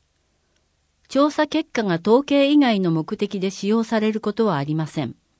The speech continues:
調査対象、農林業を営んでいる世帯及び法人。調査方法、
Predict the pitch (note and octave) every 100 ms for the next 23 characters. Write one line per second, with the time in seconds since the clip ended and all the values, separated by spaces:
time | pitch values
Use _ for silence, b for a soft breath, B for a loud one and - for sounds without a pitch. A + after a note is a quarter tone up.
0 | _ _ _ _ _ _ _ _ _ _
1 | _ - B3+ C#4 C#4+ C4+ C#4 C4 A3+ F#3
2 | D3+ A#2+ _ _ _ _ _ _ G3 A#3
3 | C#4+ D#4+ D#4+ C#4 A3 F3 D#3 E3+ A3+ C4
4 | C4 A#3+ E3 D#3 C#3 - _ A#3+ A#3+ F#3
5 | D3 - _ F3+ G#3 G3 G3+ - F3+ F3+
6 | E3+ E3 D3+ - _ _ _ _ _ _
7 | _ _ _ _ _ - B3 C#4 C#4+ C4
8 | C#4+ B3+ - D#3+ B2+